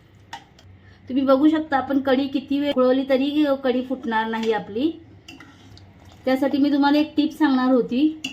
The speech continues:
आता आपण गॅसची फ्लेम कमी करून घेऊया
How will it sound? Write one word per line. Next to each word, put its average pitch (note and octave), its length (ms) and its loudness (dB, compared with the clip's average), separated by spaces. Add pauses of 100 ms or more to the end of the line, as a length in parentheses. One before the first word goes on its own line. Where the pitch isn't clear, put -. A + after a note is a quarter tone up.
(1600)
आता B3 180 -2
आपण C4+ 160 0
गॅसची C#4 420 0
फ्लेम D4 240 2
कमी C#4 240 4
करून D4+ 300 8
घेऊया B3+ 440 0